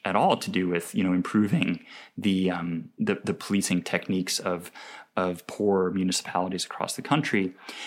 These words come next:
And then most importantly, the L E A A creates this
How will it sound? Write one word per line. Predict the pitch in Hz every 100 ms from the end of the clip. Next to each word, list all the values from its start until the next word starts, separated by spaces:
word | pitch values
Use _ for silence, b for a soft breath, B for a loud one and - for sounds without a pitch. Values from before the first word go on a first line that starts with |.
| B
And | 135
then | 151 151
most | 156 180 -
importantly, | 143 120 95 82 87 90 90 85 b b b -
the | 101 107 98 95 98 -
L | 104
E | 104 95
A | 95 95
A | 95 92
creates | 90 - 98 95 -
this | - 87